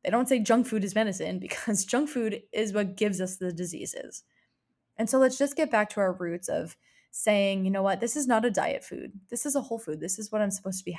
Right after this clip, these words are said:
having." And shift your focus from,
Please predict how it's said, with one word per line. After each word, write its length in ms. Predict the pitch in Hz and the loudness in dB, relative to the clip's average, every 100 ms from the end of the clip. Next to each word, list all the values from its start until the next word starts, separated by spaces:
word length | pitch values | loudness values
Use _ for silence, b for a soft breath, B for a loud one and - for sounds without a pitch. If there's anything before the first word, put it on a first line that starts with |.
| - | -6
having." 460 | 113 - - 190 - _ _ _ _ _ _ - | -8 -8 -10 -12 -16 _ _ _ _ _ _ 0
And 180 | 214 | 2
shift 420 | 202 - - 302 302 | 2 0 0 0 0
your 100 | 269 | 0
focus 480 | 214 226 208 185 | 2 2 2 -2
from, 460 | - 190 185 185 185 | -2 0 0 0 -4